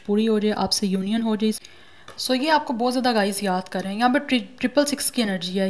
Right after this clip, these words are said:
ये सिक्स है, ये सिक्स है, and this one is also six, triple six, it's a past life soulmate connection, guys। ये person को आपके साथ कोई past life का soulmate connection महसूस हो रहा है, जिसको ये person जो है ना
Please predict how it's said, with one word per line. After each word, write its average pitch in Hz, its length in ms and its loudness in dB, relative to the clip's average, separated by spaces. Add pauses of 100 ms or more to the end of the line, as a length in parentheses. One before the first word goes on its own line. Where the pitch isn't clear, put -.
ये 262 100 2
सिक्स 269 340 -4
है, 262 160 2
ये 226 160 0
सिक्स 233 340 -6
है, 240 60 0 (140)
and 196 120 -4
this 214 160 -6
one 214 100 -2
is 202 100 -2
also 190 300 -4
six, 190 260 -8 (180)
triple 247 260 2
six, 226 240 -2
it's 240 160 -2
a 262 140 2
past 226 240 4
life 226 160 0
soulmate 196 360 -4
connection, 190 420 -8
guys। 185 340 -8
ये 214 40 -4
person 226 320 -2
को 240 100 4
आपके 220 200 2
साथ 233 160 -10
कोई 226 140 -6
past 196 260 2
life 208 180 -4
का 214 100 -8
soulmate 190 360 -6
connection 202 360 -6
महसूस 233 400 -4
हो 233 100 -2
रहा 233 140 -2
है, 262 60 -12 (460)
जिसको 240 280 -2
ये 254 120 0
person 240 520 0
जो 226 100 0
है 220 140 -2
ना 226 120 -2